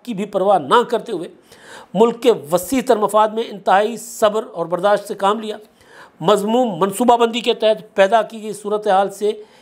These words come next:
ये घिनौनी कोशिश की गई कि आर्मी अपना फौरी रद्द अमल दे, जिसको अपने मजमूम सियासी मकासद के लिए इस्तेमाल किया जा सके। अब ये कह रहे हैं कि जी साजिश ये थी कि कैंटोनमेंट में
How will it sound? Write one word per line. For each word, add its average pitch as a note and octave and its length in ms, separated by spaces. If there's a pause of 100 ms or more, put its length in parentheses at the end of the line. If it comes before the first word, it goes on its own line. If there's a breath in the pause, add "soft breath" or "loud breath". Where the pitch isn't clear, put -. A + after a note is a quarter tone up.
(160 loud breath)
ये F3+ 120
घिनौनी E3 460
कोशिश G3+ 320
की A3+ 180
गई G3+ 220
कि A#3 120
आर्मी A3 580 (280)
अपना F#3+ 280
फौरी F#3+ 360
रद्द E3+ 220
अमल A#3 200
दे, A#3+ 260 (360 loud breath)
जिसको F#3+ 300
अपने G3+ 560
मजमूम F3 680
सियासी F#3 600
मकासद E3+ 600
के F3+ 120
लिए E3 100
इस्तेमाल D3+ 340
किया C#3+ 200
जा C3+ 140
सके। D#3 340 (400 loud breath)
अब F#3 80
ये A3+ 80
कह B3 180
रहे B3 120
हैं B3+ 100
कि C4 80
जी C4 140
साजिश G#3+ 440
ये A#3 100
थी B3+ 280 (360 soft breath)
कि F#3 60
कैंटोनमेंट A#3 600
में A3+ 120